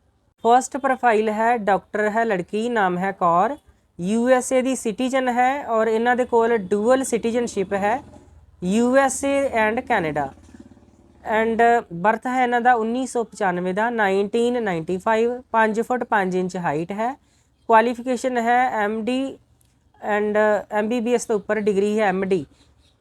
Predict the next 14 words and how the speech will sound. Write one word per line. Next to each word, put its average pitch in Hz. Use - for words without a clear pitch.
ਫਾਦਰ 214
ਇਹਨਾਂ 247
ਦੇ 254
ਇੰਜੀਨੀਅਰ 220
ਨੇ, 247
ਮਦਰ 208
ਹਾਊਸਵਾਈਫ 190
ਹੈ। 240
ਕਾਸਟ 196
ਹੈ 208
ਇਹਨਾਂ 214
ਦੀ 196
ਜੱਟ 165
ਸਿੱਖ। 233